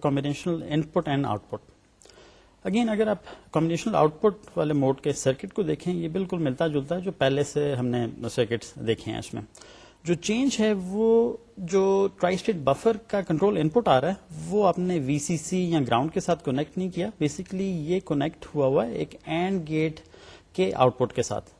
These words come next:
جو and گیٹ اریز ہیں ان میں سے بہت سارے and گیٹس ہیں، basically ہر Olmec کے ساتھ آٹھ and گیٹس کنیکٹڈ ہیں۔ So ان میں سے ایک and گیٹ کا جو آؤٹ پٹ ہے وہ کنیکٹ ہو رہا ہے اس ٹرائی اسٹیٹ بفر کے کنٹرول پن کے ساتھ۔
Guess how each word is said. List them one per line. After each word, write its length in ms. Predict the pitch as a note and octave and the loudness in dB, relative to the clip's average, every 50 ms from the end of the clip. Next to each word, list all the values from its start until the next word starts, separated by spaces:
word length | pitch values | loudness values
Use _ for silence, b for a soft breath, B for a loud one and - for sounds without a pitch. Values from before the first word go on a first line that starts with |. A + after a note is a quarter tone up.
| _ | _
جو 140 | B2 C3 C#3 | -4 -4 -2
and 300 | B2+ A#2 B2+ D3 F3 G3 F3+ | -2 -2 -2 -2 -2 -2 -2
گیٹ 240 | F#3 F#3+ F3+ - - - - | -2 -2 -2 -4 -6 -12 -6
اریز 640 | - A#2 A#2 B2+ C#3 D3+ D3+ D#3 D#3 D3+ - - - B2+ B2+ A#2 | -2 0 0 0 0 0 -2 -2 -4 -6 -8 -12 -10 -8 -4 -4
ہیں 160 | C3+ C3+ G#3 D#4+ - | -2 -2 -2 -4 -8
ان 200 | - F3 E3+ D#3 | -8 -6 -4 -2
میں 160 | D#3+ E3 E3+ E3 | -2 0 -2 -2
سے 280 | - - E3+ D3+ D3 C#3+ - C3 B2+ B2 | -2 0 0 0 -2 -2 -4 -10 -2 0
بہت 140 | B2+ C3+ | 0 2
سارے 220 | - - D#3+ D3+ D#3 | 2 2 2 2 2
and 480 | C#3 B2 C3 C#3 D3 C#3+ D3 D#3 D3 | 2 2 0 0 -2 -4 -6 -8 -4
گیٹس 240 | C#3+ D3+ C#3 - - | -2 -2 -2 0 -2
ہیں، 140 | D#3 D3+ D3 | -2 -2 -2
basically 640 | C3+ B2+ B2+ B2 A#2+ B2+ A#2+ - D3 C#3+ - C#3 C#3 C3+ - - - | -4 -6 -8 -4 -2 -4 -2 -2 -6 -4 -2 -4 -4 -4 -6 0 0
ہر 100 | D3 D3 | 2 2
Olmec 340 | D#3 C3+ C3+ C3+ C#3 C#3+ C#3 - | 4 2 2 2 2 0 -2 -2
کے 80 | - | -4
ساتھ 300 | C#3 - D3 C#3 - - - - | -2 0 0 0 0 -2 -8 -4
آٹھ 360 | C#3+ D3+ D#3+ E3 F3 E3+ - - - - | 0 2 4 4 4 4 0 -8 -14 -6
and 360 | C3+ A#2+ A#2+ B2+ B2+ B2 A#2+ | -2 -2 -2 -2 -2 -2 -2
گیٹس 320 | B2 B2 B2 - - - B B B B B B | -2 -2 -2 -6 -14 -20 B B B B B B
کنیکٹڈ 400 | - C3 A2+ G2+ - - G#2 F2 | -2 -2 -2 -2 -2 -6 -6 -4
ہیں۔ 80 | G2+ G2+ - B B B B B - - | -6 -8 -10 B B B B B -6 -4
So 80 | G3 | -2
ان 140 | G3+ G#3 A3 | 0 2 2
میں 120 | A#3 A3+ G3 | 2 0 0
سے 240 | - - F3+ G3+ A#3 - B B B B B B B B B - | 0 -2 -2 -4 -4 -8 B B B B B B B B B -4
ایک 320 | G#3 A3+ B3 B3 - - | 0 0 0 0 -2 -4
and 320 | - D#3 D#3 D#3+ D#3+ D#3+ | -4 -2 0 0 0 0
گیٹ 280 | D3 D#3 D#3+ D#3 - - | 0 0 0 0 -2 -2
کا 120 | - E3 | 0 0
جو 140 | D3 C#3 C#3+ | 0 2 2
آؤٹ 180 | A#2+ A#2 C3 - | 0 0 0 -2
پٹ 180 | - E3+ - | -6 -4 -2
ہے 120 | E3 E3 D#3 D3 - | -2 -2 -2 -4 -6
وہ 220 | C#3 C#3+ E3+ F#3 | -2 2 2 2
کنیکٹ 420 | F3 - D#3+ D3 D3 D#3 - - - | 2 2 0 -2 -2 -2 -4 -2 0
ہو 100 | C3 C3+ | 0 0
رہا 100 | F3 A#3 | 0 -2
ہے 60 | A3+ | -6
اس 180 | F#3+ - - | -10 -12 -12
ٹرائی 200 | - - C#3+ C#3 | -6 -4 -4 -4
اسٹیٹ 300 | C#3+ C#3 - - D3 C#3 C3 - _ | -4 -4 -4 -4 -4 -4 -6 -6 _
بفر 280 | B2+ A#2+ - - C#3 C#3 | -4 -4 -2 -2 -4 -4
کے 220 | C#3 - D3 E3 F3 B B B B B _ | -2 -4 -4 -4 -4 B B B B B _
کنٹرول 300 | C#3 B2+ A#2 C3 B2 A#2+ | -4 0 2 2 2 2
پن 200 | - - G#2 G2+ | 2 -2 -6 -6
کے 100 | - - | -6 -10
ساتھ۔ 360 | - - - - - - - | -10 -10 -12 -12 -12 -16 -20